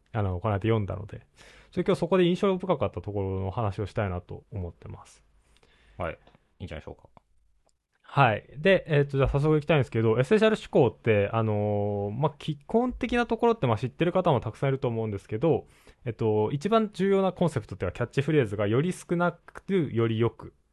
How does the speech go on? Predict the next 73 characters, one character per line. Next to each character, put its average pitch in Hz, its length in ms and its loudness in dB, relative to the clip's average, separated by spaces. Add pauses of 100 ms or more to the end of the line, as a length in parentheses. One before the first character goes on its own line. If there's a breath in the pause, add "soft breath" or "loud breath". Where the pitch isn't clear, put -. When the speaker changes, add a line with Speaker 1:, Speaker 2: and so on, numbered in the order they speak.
Speaker 1:
み 113 100 -6
た 110 100 2
い 101 60 -2
な 101 80 -6
と 101 80 -8
こ 107 120 -4
ろ 101 100 -2
が 92 120 -6
あ 92 60 -6
っ 92 60 -12
て、 - 420 -4 (640 loud breath)
え 113 100 0
っ 104 40 -4
と、 110 340 0
ま 156 120 2
あ、 - 20 0
集 185 220 -2
中 196 300 0
す - 220 -6
る 196 160 4
も 190 140 2
の 190 140 2
を、 98 280 0 (240)
あ 117 100 -2
の、 104 120 -2
減 117 180 0
ら、 127 160 0 (160)
減 131 80 2
ら 127 100 2
し - 140 -12
て、 143 160 0
ひ - 100 -14
と、 - 160 -10
あ 151 40 -2
の、 127 180 0
少 - 280 -10
し - 180 -4
の 143 120 2
も 117 140 0
の 131 140 -2
に 117 60 -4
対 139 140 0
し 127 60 -12
て 120 60 -6
集 139 180 -2
中 135 180 -4
し 135 80 -6
て、 139 220 2
よ 127 160 0
り 123 80 -2
力 127 340 0
を 104 60 0
加 110 240 -2
え 107 60 -2
て、 107 320 -4 (560 soft breath)
集 - 180 -2
中 123 120 -6
し - 60 -14
て 123 120 0
注 139 200 -2
力 117 200 0
し - 60 -4
て 113 100 -2
い 113 60 -2
き - 80 -4
ま 117 100 2
し - 120 -6
ょ 120 120 4
う、 - 20 -2
み 95 120 -4
た 101 100 2
い 101 100 -10
な。 101 140 -12